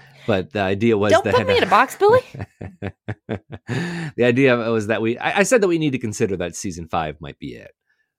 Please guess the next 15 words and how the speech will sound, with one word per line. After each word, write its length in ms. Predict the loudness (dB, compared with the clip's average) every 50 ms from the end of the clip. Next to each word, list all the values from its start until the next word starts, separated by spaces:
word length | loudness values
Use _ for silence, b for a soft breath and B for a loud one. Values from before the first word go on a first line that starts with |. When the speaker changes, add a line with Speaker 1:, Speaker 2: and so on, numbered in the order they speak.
| _ _ -14 -12
Speaker 1:
Um, 460 | -10 -10 -10 -10 -12 -14 -16 -20 _ _ _ _ _ _ _ _ _ _ -6
now, 300 | -2 0 2 2 0 0
Speaker 2:
Correct. 320 | -2 -6 -8 -10 _ _ _ _ _ _ _ -10 -4
Speaker 1:
I 120 | -2 0
will 260 | 2 4 4 4 4 2
say 340 | 0 0 2 2 2 2 0
to 120 | -2 -6 -10
this, 440 | -10 -12 -14 -16 -16 -16 -16 -18 _ _ _ _
first 280 | -4 -4 -4 -4 -6
of 60 | -6
all, 320 | -4 -4 -4 -4 -6 -10 b b b b b b b b b b
a 80 | -2
lot 480 | 0 2 4 4 6 4 4 4 4 2
of 220 | 0 -2 -4 -10 -14
the 120 | -18